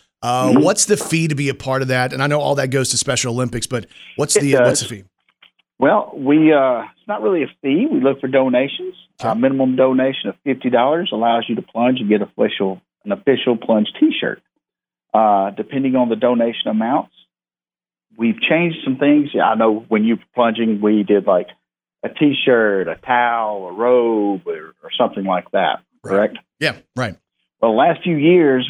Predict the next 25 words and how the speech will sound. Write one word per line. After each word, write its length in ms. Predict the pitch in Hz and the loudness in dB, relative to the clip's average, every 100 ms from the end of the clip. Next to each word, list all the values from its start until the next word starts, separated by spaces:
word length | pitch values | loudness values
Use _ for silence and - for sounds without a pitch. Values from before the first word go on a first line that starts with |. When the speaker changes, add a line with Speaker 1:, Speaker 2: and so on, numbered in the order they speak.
| 117 | 0
Speaker 2:
we've 280 | 127 131 131 | 0 0 0
gone 200 | 120 117 | 0 0
a 60 | 107 | 0
different 340 | 104 - - | -4 -6 -6
route. 360 | 101 98 - - _ _ _ _ _ _ _ - | -4 -4 -6 -10 _ _ _ _ _ _ _ -2
Um, 680 | 104 104 101 95 90 87 90 _ _ _ _ _ _ _ _ _ - | 2 4 2 -2 -8 -14 -18 _ _ _ _ _ _ _ _ _ -8
at 200 | 131 - | -8 -8
each 280 | 135 160 - - - _ _ _ _ _ - | -10 -10 -10 -12 -12 _ _ _ _ _ -2
plunge, 460 | 170 110 76 80 - _ _ _ _ _ | 0 0 -2 -12 -16 _ _ _ _ _
there 160 | 104 110 | 0 2
is 100 | 104 | 0
a 80 | 101 | -4
chance 340 | - 104 107 - | -4 -8 -8 -4
to 80 | 113 | -2
win 200 | 101 95 | 2 2
a 100 | 95 | 0
two 200 | - 92 | 0 0
hundred 340 | 95 101 98 | 2 0 0
dollar, 440 | 87 80 85 92 - _ _ _ _ _ - | 0 0 0 -4 -12 _ _ _ _ _ 0
two 100 | 147 | 2
hundred 200 | 135 117 | 4 2
fifty 220 | 117 113 | -2 2
dollar 380 | 101 90 87 92 _ _ _ _ _ | 2 2 2 -4 _ _ _ _ _
gift 140 | 113 - | -6 -6
certificate. 480 | - 87 - - | -10 -10 -10 -20